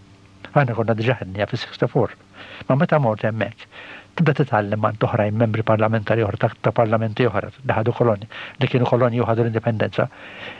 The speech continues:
Kif l-Ingilterra daħlithom ġo sqaq, divida et imparat, qasmet l-istess poplu biex i, i, i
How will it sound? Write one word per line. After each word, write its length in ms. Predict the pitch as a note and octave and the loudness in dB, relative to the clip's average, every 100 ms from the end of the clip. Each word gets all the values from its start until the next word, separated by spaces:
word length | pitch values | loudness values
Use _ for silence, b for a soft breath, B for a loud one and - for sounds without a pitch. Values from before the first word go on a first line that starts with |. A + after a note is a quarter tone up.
| B B | B B
Kif 160 | C#3+ E3+ | -2 2
l-Ingilterra 640 | F3+ C#3+ C#3+ B2 F#2+ G2+ - _ _ _ _ _ _ A#2+ | 2 2 2 0 -2 -6 -14 _ _ _ _ _ _ -2
daħlithom 420 | - D3+ C3 A2 | 0 2 2 0
ġo 140 | A2 - | -2 2
sqaq, 340 | D3 D#3+ - _ _ _ - A#2+ | 2 2 -4 _ _ _ -2 2
divida 380 | B2 C#3 A2+ A2+ | 4 4 2 0
et 160 | - | 0
imparat, 400 | C#3+ B2+ C3+ C#3+ - _ - | 0 2 2 2 -4 _ -4
qasmet 460 | F#2 - G#2+ - | -4 -2 -4 -2
l-istess 340 | A2 - A#2+ - | -2 0 -2 2
poplu 380 | C#3+ B2+ D#3 C#3 B B - | 0 2 0 0 B B -2
biex 220 | A#2 D3 - - - | 2 0 -2 -4 -2
i, 140 | - C#3 C3 - | 2 0 0 -4
i, 80 | D#3 | 0
i 340 | C3+ B2 - | 2 0 -2